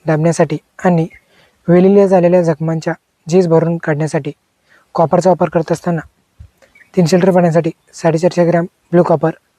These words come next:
आणि त्यामध्ये कासुबी हे अँटीबायोटिक साडेचारशे मिली अशा पद्धतीने स्प्रे घेतला होता. त्यानंतर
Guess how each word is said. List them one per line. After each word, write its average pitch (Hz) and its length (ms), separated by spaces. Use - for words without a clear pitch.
आणि 190 220
त्यामध्ये 180 320
कासुबी 196 440
हे 175 180
अँटीबायोटिक 170 600
साडेचारशे 170 520
मिली 165 180
अशा 185 220
पद्धतीने 170 440
स्प्रे - 260
घेतला 156 220
होता. 147 140
त्यानंतर 202 360